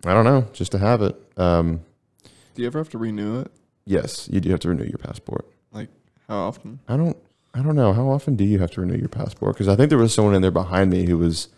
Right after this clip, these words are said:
Speaker 1: renewing their passport, but I don't know the timetable for it.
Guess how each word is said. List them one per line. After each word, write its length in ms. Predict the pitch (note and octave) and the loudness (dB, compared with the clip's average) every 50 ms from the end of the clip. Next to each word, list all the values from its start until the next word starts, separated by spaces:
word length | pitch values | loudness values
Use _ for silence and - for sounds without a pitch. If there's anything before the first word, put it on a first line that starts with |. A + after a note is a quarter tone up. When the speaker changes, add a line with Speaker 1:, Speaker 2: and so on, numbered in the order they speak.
| _ _ _ _ _ - | _ _ _ _ _ 0
Speaker 1:
renewing 300 | G2 F#2 F2+ F2+ F2 D#2+ | 2 4 6 6 6 4
their 100 | D#2+ D#2 | 2 0
passport, 480 | - E2 E2+ F2+ - - - F2 E2 | -2 -4 -4 -4 -6 -4 -4 -2 0
but 100 | - F2+ | 2 4
I 40 | F2 | 4
don't 120 | F#2 F#2+ | 4 4
know 100 | F#2 F#2 | 4 4
the 80 | F2+ E2+ | 2 2
timetable 520 | E2 - E2+ E2+ E2+ - E2 D#2+ - - | 0 0 0 0 0 0 -2 -4 -4 -6
for 240 | - - G2 G2 - - | -6 -6 -6 -6 -6 -8
it. 80 | - | -10